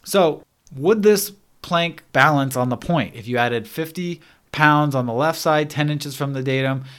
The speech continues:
and twenty-five pounds, twenty inches from the datum on the right side? So that depends on whether or not the center of mass of the plank plus the weights is still located directly on top of the pyramid, right?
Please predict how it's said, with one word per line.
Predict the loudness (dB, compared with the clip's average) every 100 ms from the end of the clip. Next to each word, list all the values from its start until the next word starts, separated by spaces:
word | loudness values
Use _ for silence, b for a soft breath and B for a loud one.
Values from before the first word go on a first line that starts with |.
| B -18
and | -8
twenty-five | -6 -4 -2 -2 -2
pounds, | -4 -4 -4 -8
twenty | -8 -4 -2 -2
inches | -2 -8
from | -8 -8 -8
the | -6
datum | -4 -4 -6
on | -8 -8 -6 -8 -12 _
the | -4
right | 2 2 0
side? | -6 -12 -12 _ _ -10
So | 0
that | 0 0
depends | -4 -4 0
on | 0
whether | 0 2 0
or | 0
not | -2 -2
the | -6
center | -2 0 0
of | -2
mass | -2 0 2 0 -4
of | -10 -12
the | -8
plank | -2 0 0 -2 -8 _ -4
plus | 0 0 -2 -8
the | -4 -2
weights | 0 0 -2 -6 -14 -10
is | -8
still | -8 -4 0 2 0 -2
located | -4 -4 -2 0 0 -2 -2
directly | -4 -4 -6 -4 -6 -4
on | -6 -4
top | 0 0 0
of | -8 -12
the | -10
pyramid, | 0 0 0 -4 -14 b -4
right? | -2 -2